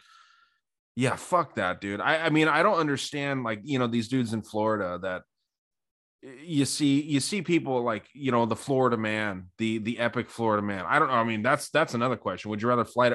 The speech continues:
fight a Florida man or an alligator? I don't know, because you see these Florida men fighting alligators all the time, and it's mind-blowing to me, like, how these people wrestle their dogs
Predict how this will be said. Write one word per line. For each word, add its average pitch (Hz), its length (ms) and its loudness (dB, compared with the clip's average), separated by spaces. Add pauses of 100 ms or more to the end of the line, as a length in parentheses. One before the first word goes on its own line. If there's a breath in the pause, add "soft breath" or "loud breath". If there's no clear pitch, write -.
(120)
fight 131 160 2
a 98 60 -4 (220)
Florida 127 360 2
man 117 400 -2
or 107 140 0
an 95 80 -10
alligator? 131 680 -2 (280)
I 151 100 4
don't 139 140 6
know, 135 160 6
because 110 340 0
you 131 60 0
see 175 180 0
these 143 240 0 (220)
Florida 147 320 4
men 101 340 -4
fighting 123 380 -2
alligators 107 500 -2
all 101 160 0
the 90 180 -10
time, 104 420 -4 (360)
and 117 140 0
it's 104 160 -2
mind-blowing 110 800 2
to 95 100 -12
me, 71 260 -12
like, 92 220 -6
how 117 180 2
these 120 160 0
people 113 240 -2
wrestle 120 320 0
their 113 140 0
dogs 113 760 -2